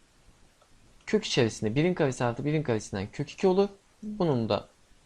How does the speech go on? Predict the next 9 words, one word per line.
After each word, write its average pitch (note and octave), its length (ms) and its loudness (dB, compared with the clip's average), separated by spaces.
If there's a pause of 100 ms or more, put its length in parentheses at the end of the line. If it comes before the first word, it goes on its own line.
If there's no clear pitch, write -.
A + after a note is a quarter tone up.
(280)
eşiti G3+ 460 0 (280)
kök D3 160 -2
ikiymiş. C#3+ 420 -2
Çünkü C#3 240 -4
uzaklık D3 580 2 (320)
kök - 180 -4
iki C3 160 0
birim G2+ 160 0
verilmiş. - 480 -8